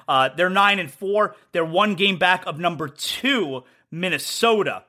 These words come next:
So this is a, uh, yeah, if we were doing big game or not a big game today, this is a big game. And I already told you because we got the Heat and the Panthers on the big T V and small T V in the Zaslow Mansion family room.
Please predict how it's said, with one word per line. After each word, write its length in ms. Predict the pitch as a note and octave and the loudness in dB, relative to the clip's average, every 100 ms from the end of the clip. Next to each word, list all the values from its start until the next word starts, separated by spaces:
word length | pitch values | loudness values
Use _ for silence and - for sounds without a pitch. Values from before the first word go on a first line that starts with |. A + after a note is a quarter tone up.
| _ | _
So 380 | - F3+ E3+ A#3+ _ _ _ _ _ _ - _ _ _ - | -4 2 2 0 _ _ _ _ _ _ -20 _ _ _ -14
this 380 | C3 A#3 A#3 C#4+ | -4 -4 -4 -8
is 180 | G#3 | -4
a, 240 | B3 A#3+ A#3 | -2 0 4
uh, 300 | A3+ A3 G#3+ - _ | 4 4 2 -2 _
yeah, 280 | D3+ A#3 F#3 | -2 0 0
if 120 | B2+ | -2
we 100 | G3+ | -8
were 80 | C#4+ | -8
doing 240 | C#4 D4 G3 | -4 -4 -2
big 220 | C4 C4 | -2 0
game 220 | B3+ A3+ | -2 0
or 20 | |
not 220 | G#3+ B3+ | 2 4
a 20 | A#3+ | 4
big 200 | G3 E3 | 0 0
game 200 | E3 D3 | -4 -4
today, 320 | E3 E3 D3+ _ _ | -4 -4 -4 _ _
this 200 | D#3 A#3 | -2 -2
is 60 | - | -2
a 40 | |
big 240 | F#3+ G#3 D#3 | 0 0 2
game. 260 | A#3 E3+ - | 0 0 -2
And 100 | D3 | 2
I 40 | |
already 200 | G#3+ G#3 | 2 2
told 240 | - A3 F#3 | 0 -2 -2
you 40 | |
because 160 | C3 C3+ | -6 -2
we 40 | |
got 140 | F3+ E3 | 0 0
the 60 | |
Heat 120 | D#3 | -6
and 80 | A3+ | -6
the 60 | D#3 | -8
Panthers 420 | - G3 F3+ C#3+ | -2 -2 -2 -6
on 80 | D#3+ | -6
the 80 | C#3 | -4
big 200 | F3 C#3 | -4 -4
T 100 | D#3+ | -4
V 160 | D3 | -2
and 120 | D#3 | -2
small 260 | D#3+ E3+ E3 | -4 -4 -4
T 140 | E3+ | -4
V 220 | E3+ F#3 - - - | -8 -8 -10 -10 -6
in 100 | C#3+ | -4
the 60 | |
Zaslow 400 | B2+ D3+ D3+ D#3 | 2 2 2 0
Mansion 340 | D#3 D3+ D#3 C#3+ | -2 -2 -6 -6
family 280 | D#3 D#3 | -4 -2
room. 200 | D#3+ F3+ | -2 -4